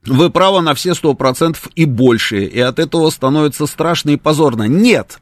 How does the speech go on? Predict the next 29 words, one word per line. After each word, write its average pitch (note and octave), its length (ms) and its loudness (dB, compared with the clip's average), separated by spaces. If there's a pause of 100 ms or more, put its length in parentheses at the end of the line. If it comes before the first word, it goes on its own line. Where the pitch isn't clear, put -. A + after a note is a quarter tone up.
Алексей, C3+ 420 0
не D#3+ 120 4
согласен, F3 560 0
страшно F3+ 500 -2
точно E3 340 -2
нет. C#3+ 360 -4 (400)
Чё D#3 140 0
нам, C3+ 140 0
почему E3 300 -2
нам A#2+ 180 0
должно A#2+ 260 0
быть A2 120 -2
страшно? - 520 -6
Нам C#3 180 -2
совсем E3 360 -2
не B2+ 60 0
страшно. - 440 -8 (580)
А, C3+ 220 2
позорно A3 600 2
тоже G#3 320 2
нет. C#3 380 -4 (800)
Это F3 240 0
не G#3+ 160 2
позорно. F#3 640 0 (880)
Нужно F3 360 2
просто G3+ 300 0
понять G3+ 640 -2
этот C#3 300 -2
момент, B2+ 460 -2